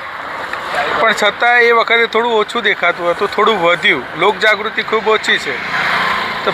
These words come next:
ફરી અમે લોકો અહીંથી નીકળતા હતા, તો ચાલો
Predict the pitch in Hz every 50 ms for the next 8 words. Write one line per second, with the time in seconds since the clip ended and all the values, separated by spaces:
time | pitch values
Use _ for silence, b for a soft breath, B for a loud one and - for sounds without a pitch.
0 | - - - 196 214 233 226 208 202 208 226 - - - - - - - - -
1 | - - - - - - - - - - - - - - - - - - - -
2 | - - 202 196 202 220 233 226 220 - 226 220 208 202 - 220 214 214 208 -
3 | 220 220 214 214 220 214 202 220 220 - - - - - - 185 170 - 202 185
4 | 185 190 202 202 202